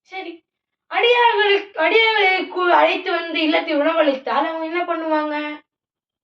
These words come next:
அமர்ந்து திருமுறைகளையும் தேவா-, திருவாசகங்களையும் பாடுவாங்க. அதில் திருவாசகம்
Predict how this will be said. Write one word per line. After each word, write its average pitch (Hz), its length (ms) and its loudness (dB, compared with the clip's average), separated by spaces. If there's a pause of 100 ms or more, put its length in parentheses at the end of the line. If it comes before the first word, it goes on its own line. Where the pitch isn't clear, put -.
(1160)
அமர்ந்து 208 720 -8 (960)
திருமுறைகளையும் 233 1120 -6 (580)
தேவா-, 302 600 0
திருவாசகங்களையும் 277 1160 -6 (160)
பாடுவாங்க. 262 640 -10 (1600)
அதில் 311 600 -8 (720)
திருவாசகம் 392 920 -2